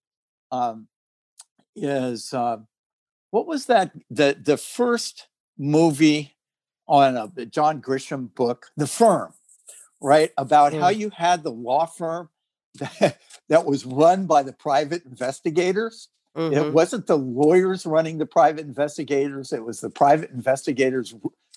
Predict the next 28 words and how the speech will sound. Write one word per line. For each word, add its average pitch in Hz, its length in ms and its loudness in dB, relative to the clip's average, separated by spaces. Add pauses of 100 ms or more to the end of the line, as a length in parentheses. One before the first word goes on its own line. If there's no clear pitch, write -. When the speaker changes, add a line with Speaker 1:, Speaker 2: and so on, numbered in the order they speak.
(120)
Speaker 1:
running 151 320 2
the 131 80 -4
lawyers. 123 460 -4
And 143 100 -4
ironically, 147 760 2
Tom 143 380 -4
Cruise 147 420 -4
is 160 160 -6
in 143 120 -4
that 139 200 -6
movie. 139 420 -6
Speaker 2:
Right. 196 440 0
<laughs> - 220 -18
Speaker 1:
Um, 147 400 0 (500)
and 175 300 2
so, 180 260 0
th-, 147 220 -14
you 196 100 -6
know, 180 180 0
so 170 320 -4 (220)
that 220 360 2 (400)
is 165 200 -2
a 160 60 -2
depiction 139 840 -6 (380)
of 135 180 2
how 131 200 0
Scientology 113 1080 -4 (400)
operates. 95 840 -8